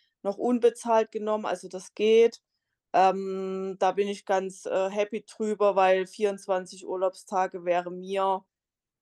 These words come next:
viel, also ich würde nicht, äh, klar, ich wäre einfach nicht, äh, glücklich damit, n-, nicht glücklich und zufrieden, weil Reisen für mich dann auch, äh, Zufriedenheit auch bedeutet. Ähm, ich bin motivierter, ich bin <laughs> glücklicher, wenn,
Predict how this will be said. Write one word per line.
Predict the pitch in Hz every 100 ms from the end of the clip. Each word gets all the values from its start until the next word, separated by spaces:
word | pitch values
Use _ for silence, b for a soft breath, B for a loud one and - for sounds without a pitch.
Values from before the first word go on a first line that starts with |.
| _
viel, | - 202 208
also | - 190
ich | 185 202
würde | 208 208
nicht, | 214 226 - -
äh, | 127 143 151 147 131 131 147 -
klar, | - 196 196 -
ich | -
wäre | 220 233 208
einfach | 160 208 214
nicht, | 208 208 - -
äh, | 196 196 196
glücklich | - 226 - 190 -
damit, | 165 165 160 - -
n-, | -
nicht | - 185 -
glücklich | - 208 208 202
und | 185
zufrieden, | 185 185 - 208 208
weil | 180 180
Reisen | 180 185 190 190
für | 196
mich | 190 190
dann | 196 190
auch, | 113 185 - _ _ _ _ _ _ _
äh, | - 185
Zufriedenheit | - 202 - 233 233 214 202 190 190 185
auch | 165
bedeutet. | 185 190 190 185 185 185 -
Ähm, | - 185 190
ich | -
bin | 233 214
motivierter, | 208 214 196 185 202 202 202 202
ich | -
bin | 262 247
<laughs> |
glücklicher, | - 214 - 202 240 220 202
wenn, | 202 202 190